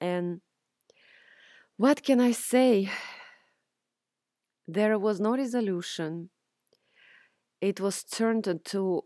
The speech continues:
a fight of two attorneys for two hours in front of me and Michael and the general public and the judge.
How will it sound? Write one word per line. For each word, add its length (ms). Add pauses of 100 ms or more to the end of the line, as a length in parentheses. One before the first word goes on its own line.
a 140
fight 600
of 180
two 200
attorneys 760
for 160
two 520 (360)
hours 760 (600)
in 160
front 480
of 320
me 200
and 140
Michael 520
and 140
the 80
general 460
public 500
and 120
the 80
judge. 640